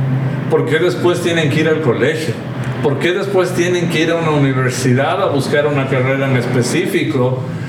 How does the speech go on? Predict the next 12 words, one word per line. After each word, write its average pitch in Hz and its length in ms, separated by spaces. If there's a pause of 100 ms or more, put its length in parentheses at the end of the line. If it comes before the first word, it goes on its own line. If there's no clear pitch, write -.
(240)
que 135 220
se 127 300
acomoda 143 1000 (320)
a 131 80
ciertos 147 480
cánones 156 640
que 147 140
no 135 160
vamos 143 380
a 139 80
ahondar 127 460
demasiado? 123 680